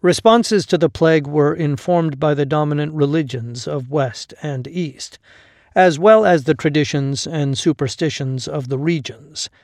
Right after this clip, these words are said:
and presented as a narrative which explained the disease. Scholar Norman F. Cantor comments,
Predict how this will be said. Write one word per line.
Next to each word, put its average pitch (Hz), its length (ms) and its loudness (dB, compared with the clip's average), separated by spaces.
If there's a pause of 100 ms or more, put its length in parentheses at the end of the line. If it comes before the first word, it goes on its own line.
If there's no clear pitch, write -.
(280)
and 175 180 2
presented 196 640 0
as 175 160 2
a 156 80 2
narrative 151 720 -4
which 151 300 -2
explained 139 640 -2
the 131 140 -12
disease. 135 800 -6 (480)
Scholar 180 640 6
Norman 196 400 0
F. 170 300 -2
Cantor - 640 -4
comments, - 680 -2